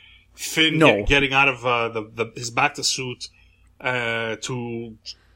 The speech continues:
Speaker 1: you know, Jar Jar. Like, you can't, you, you just, you, I mean, there's no way.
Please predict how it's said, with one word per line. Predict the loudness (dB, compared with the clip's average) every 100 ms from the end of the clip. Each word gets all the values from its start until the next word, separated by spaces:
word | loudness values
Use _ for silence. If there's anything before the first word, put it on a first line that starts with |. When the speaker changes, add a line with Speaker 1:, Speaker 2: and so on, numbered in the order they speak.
| _ _ _ _ -8
Speaker 1:
you | -6
know, | -8 -12 -6
Jar | -2 -2
Jar. | -6 -12 _ _
Like, | -6 -6 -6
you | -8 -8
can't, | -2 -2 -2
you, | -6
you | -8 -2
just, | 0 0 0
you, | -4 -4 -6
I | -4
mean, | -2
there's | -2 -2
no | -2 0
way. | 0 -2